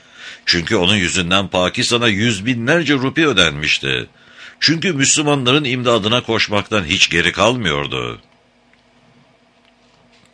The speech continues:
Gece daha ileri saatlerde suç ortaklarının yeteri kadar uzağa kaçtıklarını hesaplayarak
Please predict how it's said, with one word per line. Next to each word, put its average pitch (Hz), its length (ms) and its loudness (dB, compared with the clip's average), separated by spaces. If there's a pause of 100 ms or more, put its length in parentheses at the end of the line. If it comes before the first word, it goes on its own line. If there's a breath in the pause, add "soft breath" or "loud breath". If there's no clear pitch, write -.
(640 loud breath)
Gece 135 300 4
daha 139 220 2
ileri 71 360 -2
saatlerde 71 640 0
suç - 300 -2
ortaklarının 98 680 0
yeteri 101 420 0
kadar 87 300 0
uzağa 82 400 -2
kaçtıklarını 85 600 -2
hesaplayarak 78 800 -2